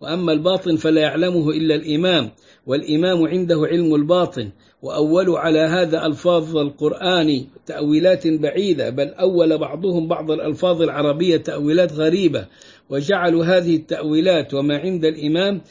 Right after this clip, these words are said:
هي، آه، علم الباطن. وفي الجملة فقد كانوا يسترون الكثير من آرائهم، ولا يعلنون إلا ما تسمح الأحوال بإعلانه.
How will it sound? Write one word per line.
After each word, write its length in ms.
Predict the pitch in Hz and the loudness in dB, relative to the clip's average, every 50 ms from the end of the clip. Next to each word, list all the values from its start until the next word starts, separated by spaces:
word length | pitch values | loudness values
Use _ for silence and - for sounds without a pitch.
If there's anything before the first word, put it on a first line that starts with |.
| - _ _ _ | -20 _ _ _
هي، 440 | 147 156 165 156 156 156 156 - - _ _ _ _ _ _ _ _ _ | 2 2 4 4 4 2 0 -2 -6 _ _ _ _ _ _ _ _ _
آه، 680 | - 147 147 147 147 147 147 147 147 147 156 170 160 - - _ _ _ _ _ - | -4 0 0 2 2 2 2 2 0 0 -2 -4 -8 -10 -14 _ _ _ _ _ -6
علم 360 | 131 143 175 190 190 175 165 | 0 0 2 2 2 2 2
الباطن. 640 | 160 156 156 156 175 180 175 160 - - 127 104 98 - _ _ _ _ | 2 2 2 2 2 2 2 0 -2 -6 -8 -10 -10 -14 _ _ _ _
وفي 260 | - 131 143 139 - 156 | -6 -4 -4 -2 -2 -2
الجملة 520 | 147 147 147 165 185 202 190 185 185 175 | -2 0 0 0 0 2 2 2 2 2
فقد 440 | 143 - - 202 202 - 156 143 - | 2 -2 -6 -8 -4 -4 -4 -6 -4
كانوا 360 | - - 180 185 185 170 160 | 0 2 4 4 4 4 2
يسترون 520 | 156 151 147 - - 160 160 180 190 180 | 2 0 -2 -4 -4 -2 0 0 0 0
الكثير 560 | 165 156 143 - 151 135 - 185 185 175 165 156 | 0 -2 -2 -4 -6 -6 -4 -4 -2 0 0 0
من 160 | 156 151 156 | 0 -2 -2
آرائهم، 600 | 147 151 143 147 175 185 - 156 131 127 123 127 | -2 0 2 2 2 2 2 0 0 0 0 2
ولا 200 | 135 151 170 165 | 2 4 4 4
يعلنون 520 | 156 156 139 143 151 156 170 185 185 165 | 2 2 0 0 0 0 2 2 0 0
إلا 380 | 160 156 170 170 165 160 156 151 | 0 -2 -4 -2 -2 -2 0 0
ما 160 | 165 165 156 | 0 -2 -2
تسمح 460 | 156 - 185 170 - - 156 143 - | -2 -4 -6 -6 -4 -4 -4 -4 -2
الأحوال 560 | 151 147 147 - - 151 165 175 175 170 160 | -4 -4 -4 -6 -2 0 2 2 2 2 2
بإعلانه. 560 | 160 165 156 135 143 160 175 180 165 147 120 | 0 -2 -2 -2 0 2 2 2 2 0 -2